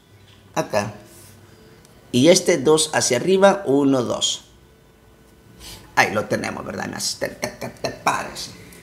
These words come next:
Y eso significa de que nos vamos a dar cuenta entonces nosotros, eh, lo siguiente. Según lo que tenemos ahí, nos vamos a dar cuenta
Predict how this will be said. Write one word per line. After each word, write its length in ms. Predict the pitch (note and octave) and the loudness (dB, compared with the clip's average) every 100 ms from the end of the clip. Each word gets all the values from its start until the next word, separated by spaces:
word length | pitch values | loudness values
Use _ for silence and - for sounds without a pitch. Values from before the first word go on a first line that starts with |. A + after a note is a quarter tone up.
| - - - - - - - - - | -20 -20 -20 -20 -20 -20 -20 -16 -4
Y 180 | C4+ - | -4 2
eso 260 | D4+ D4+ A3+ | 4 4 2
significa 680 | - A3 B3 G3+ G3 - G#3 | 0 -2 -4 -6 -2 2 2
de 160 | B2 | 2
que 140 | - A#2 | -4 -2
nos 140 | A2+ | 2
vamos 300 | G#2+ B2 C#3 | 2 2 2
a 60 | C#3 | 4
dar 200 | C#3 C#3 | 2 2
cuenta 460 | C#3+ C#3 D3 - - | 2 4 4 4 4
entonces 640 | F#3 F3+ D3 D3+ - G#3 | 0 2 2 2 0 -4
nosotros, 600 | E3+ E3+ - B2+ F3 E3+ - - - - | -6 -2 0 0 -4 -4 -6 -20 -20 -10
eh, 480 | G#2 G2 G2+ G2+ G2+ - - - - - - - - | -4 -2 0 -2 -4 -8 -14 -16 -20 -20 -20 -18 -10
lo 240 | F2+ G2+ | -4 0
siguiente. 580 | - F#3 C#4+ C#4+ - - - - - - _ _ _ - - - - - - - - - | 0 4 4 2 -4 -12 -16 -20 -20 -20 _ _ _ -20 -20 -20 -20 -20 -20 -20 -14 -2
Según 360 | - A2+ C#3 | 2 4 6
lo 100 | E3 | 4
que 120 | E3 | 2
tenemos 580 | A#2 C3 C3+ D3+ E3+ F3 | 0 0 0 2 4 4
ahí, 480 | A3+ F3+ D#3+ E3 - | 4 4 2 0 -6
nos 100 | G#2+ | -4
vamos 300 | A2+ A#2 B2 | -2 -2 -2
a 60 | C3 | 0
dar 220 | C3 C3 | 0 0
cuenta 540 | C#3+ D3 - F3+ - | 0 0 0 0 -2